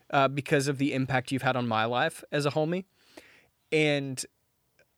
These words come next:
one of the most inspiring things about you, and Rachel, this is where you come in, is I remember the first time you told me about Rachel, and it was,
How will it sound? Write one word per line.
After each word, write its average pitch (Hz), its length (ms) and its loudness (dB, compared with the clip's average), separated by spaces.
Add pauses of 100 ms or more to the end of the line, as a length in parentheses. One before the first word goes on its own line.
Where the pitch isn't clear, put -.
(140)
one 180 320 2
of 185 340 0
the 165 200 2
most 160 340 2
inspiring 151 560 2
things 156 220 -4
about 123 340 0
you, 117 220 -6 (180)
and 139 100 0
Rachel, 139 280 2
this 135 200 -4
is 139 80 -2
where 135 140 2
you 131 160 0
come 117 180 -4
in, 120 160 -6 (800)
is 139 560 4 (460)
I 156 100 6
remember 165 360 2
the 131 120 -2
first 156 300 0
time 185 200 -2
you 185 80 -4
told 143 260 -2
me 123 80 0
about 117 240 -2
Rachel, 110 400 -8 (960)
and 143 260 2
it 151 140 -4
was, 139 500 2